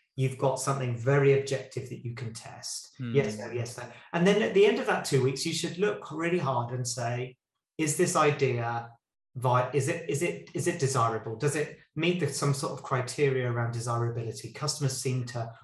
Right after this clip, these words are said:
Speaker 1: want this. And then is it viable? Is it a big enough audience?" And you've just got to have a bit of a gut feel around it. You might even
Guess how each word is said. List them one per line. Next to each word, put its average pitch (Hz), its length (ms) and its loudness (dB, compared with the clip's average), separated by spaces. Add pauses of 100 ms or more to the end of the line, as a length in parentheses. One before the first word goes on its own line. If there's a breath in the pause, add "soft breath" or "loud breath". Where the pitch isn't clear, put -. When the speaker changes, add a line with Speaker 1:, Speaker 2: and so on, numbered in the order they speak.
(140)
Speaker 1:
want 123 240 0
this. 113 360 -8 (240 loud breath)
And 135 140 4
then 143 120 6
is 160 180 -2
it - 100 -2
viable? 123 340 2
Is 127 120 -2
it 135 120 -4
a - 40 -8
big 135 160 0
enough 123 280 -2
audience?" 113 540 -8
And 139 140 0
you've 135 100 0
just - 200 -4
got 151 80 0
to 131 80 2
have 127 100 -2
a - 20 -2
bit 127 160 0
of 120 100 -4
a 117 40 -2
gut 120 280 -6
feel 117 480 0 (260 loud breath)
around 127 280 4
it. - 260 -8
You 147 120 2
might 180 320 2
even 127 640 -4